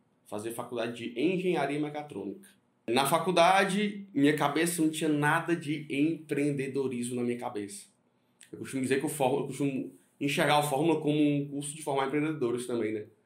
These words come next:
É, embora se fale-se muito de seis em sete, mas me forjou em empreendedor.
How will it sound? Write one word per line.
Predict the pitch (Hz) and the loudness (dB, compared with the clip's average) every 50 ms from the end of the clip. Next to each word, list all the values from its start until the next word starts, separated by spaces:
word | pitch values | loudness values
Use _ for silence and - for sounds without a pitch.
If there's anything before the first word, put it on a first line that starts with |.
| _ _ _ _ _ _ _ _ _ _ - - - | _ _ _ _ _ _ _ _ _ _ -18 -12 -8
É, | 107 107 107 110 110 107 | -6 -4 -4 -2 -2 0
embora | 107 113 127 135 139 | 2 2 2 2 2
se | 143 - - | 0 -2 -2
fale-se | - - 127 123 127 123 - 127 | 0 2 4 4 2 2 0 0
muito | 120 120 120 120 | 0 0 0 -2
de | 120 110 | -4 -8
seis | 107 - 110 110 | -6 -4 -2 -2
em | 123 | -2
sete, | 123 123 127 127 135 135 143 | -2 -2 -2 -2 -4 -4 -4
mas | 156 139 117 117 135 151 - - - - _ _ _ _ _ _ _ - | -4 -4 -4 -6 -8 -8 -12 -16 -18 -20 _ _ _ _ _ _ _ -4
me | 147 151 | -2 -2
forjou | 147 - 185 170 139 143 - 143 151 | 0 2 4 4 4 4 4 2 4
em | 160 | 4
empreendedor. | 165 - 165 151 151 151 165 143 117 110 104 107 | 2 2 0 0 0 0 -2 -2 -2 -4 -4 -6